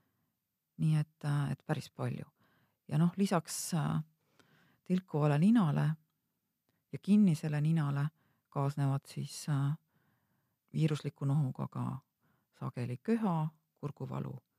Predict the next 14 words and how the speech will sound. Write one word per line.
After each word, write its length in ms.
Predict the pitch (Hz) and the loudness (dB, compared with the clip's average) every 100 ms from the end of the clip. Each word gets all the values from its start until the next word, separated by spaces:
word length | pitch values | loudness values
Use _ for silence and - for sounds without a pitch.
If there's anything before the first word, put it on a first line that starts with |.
| _ _ _ | _ _ _
ja 80 | - | -16
palavik. 600 | - 117 - - _ _ _ _ _ _ _ _ _ _ _ _ _ _ _ _ _ _ _ _ _ _ _ _ - _ _ _ | -8 -8 -8 -12 _ _ _ _ _ _ _ _ _ _ _ _ _ _ _ _ _ _ _ _ _ _ _ _ -20 _ _ _
Ja 60 | 160 | 0
need 140 | 165 | 2
sümptomid, 680 | - 254 - 180 165 156 - | 4 2 4 4 4 2 0
äh, 220 | 165 160 165 _ _ _ _ _ _ | 2 2 0 _ _ _ _ _ _
ei 120 | 156 | -2
teki 560 | 156 190 185 - 151 160 - _ _ _ _ _ | 0 0 -2 -2 0 0 -2 _ _ _ _ _
mitte 240 | 160 - 165 | -4 2 4
niivõrd 420 | 185 165 147 165 | 6 4 0 0
viiruste 360 | 180 160 - | 0 0 -2
kahjustavast 600 | 147 170 156 - 147 143 - | -4 -2 -2 -4 -4 -4 -2
mõjust 380 | 247 240 - | 2 2 0
kudedele, 560 | - 185 165 160 147 147 | -6 -2 -2 -2 -2 -2